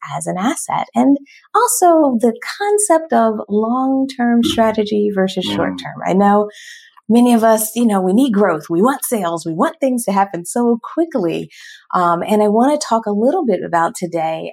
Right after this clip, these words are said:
Speaker 1: about how important it is to think about some of these strategies that are long-term, because let's face it, we're all trying to create this vegan world. So we need businesses to last forever. And if that's the case, <laughs> we must have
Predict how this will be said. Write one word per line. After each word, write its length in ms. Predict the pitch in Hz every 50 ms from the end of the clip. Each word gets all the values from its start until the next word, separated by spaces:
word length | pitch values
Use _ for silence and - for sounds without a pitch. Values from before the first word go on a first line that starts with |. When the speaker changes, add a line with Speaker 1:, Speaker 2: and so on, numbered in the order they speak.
| -
Speaker 1:
about 220 | 175 175 170 175 175 -
how 100 | - 175
important 500 | 175 175 165 - - - 202 202 196 196
it 160 | 180 175 170 175
is 360 | 170 165 170 170 175 - - -
to 140 | - 196
think 340 | 190 - - - 233 254 240
about 320 | 285 240 233 175 170 - -
some 200 | - 175 170 170
of 80 | 165
these 160 | 170 165 165
strategies 480 | - - 165 165 165 170 165 - 170 -
that 120 | - 160 156
are 100 | 156 151
long-term, 760 | 147 156 156 160 165 170 165 - - 160 156 180 220 262 285 - _ - - - - - _ _ -
because 640 | 240 226 220 - - - 254 254 254 247 247 - - -
let's 220 | 311 320 320 -
face 280 | - 440 466 466 - -
it, 140 | 185 -
we're 160 | 185 202 220 254
all 160 | 311 359 381 370
trying 480 | - - - 262 262 269 277 285 277 269 277
to 280 | 254 233 220 214 208 208 202
create 260 | - 214 233 330 415 -
this 180 | 226 214 185 175
vegan 360 | 185 226 220 196 190 180 180
world. 420 | 175 175 170 180 214 262 320 - - _ - - - - - _
So 120 | - - 240
we 120 | 226 220
need 200 | 240 277 277 226
businesses 520 | 202 226 226 214 170 170 170 180 180 180
to 100 | - 175
last 580 | 160 156 156 165 175 185 190 - - - - _ _ - -
forever. 440 | 180 165 - 156 160 156 - - - - - _ _ - _ _ -
And 100 | 180 170
if 120 | 160 -
that's 260 | - - _ - - -
the 120 | - -
case, 540 | - - - 440 466 359 123 349 359 - -
<laughs> 460 | 311 - - - - - - - -
we 100 | 185 185
must 500 | 180 175 170 175 175 180 185 180 - -
have 340 | 185 165 160 160 160 165